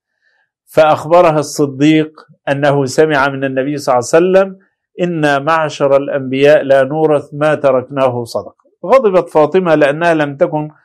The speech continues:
قد سمعت ذلك من رسول الله صلى الله عليه وسلم، ولكن الشاهد، قال أبو بكر: "إني أخشى إن تركت شيئا من أمره أن أزيغ".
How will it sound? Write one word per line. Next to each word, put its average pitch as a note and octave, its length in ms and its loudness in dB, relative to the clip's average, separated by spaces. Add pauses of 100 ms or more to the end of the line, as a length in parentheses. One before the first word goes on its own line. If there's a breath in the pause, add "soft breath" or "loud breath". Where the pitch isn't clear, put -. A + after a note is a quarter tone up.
(120 soft breath)
قد C#3+ 120 2
سمعت D3+ 440 0
ذلك D3+ 440 0
من D3 120 -2
رسول C#3+ 380 -4
الله D#3+ 180 0
صلى G#3 160 2
الله A3 120 4
عليه A3+ 100 0
وسلم، - 120 -20 (1160 soft breath)
ولكن E3 420 2
الشاهد، A3 540 2
قال A3+ 400 2
أبو F#3+ 400 4
بكر: B3+ 280 2 (600)
"إني E3 760 -2
أخشى D#3+ 760 0
إن C#3+ 200 -8
تركت E3 440 -2
شيئا F3+ 460 -2
من D#3 340 -6
أمره E3 560 -4
أن D#3 160 -6
أزيغ". D3+ 440 -2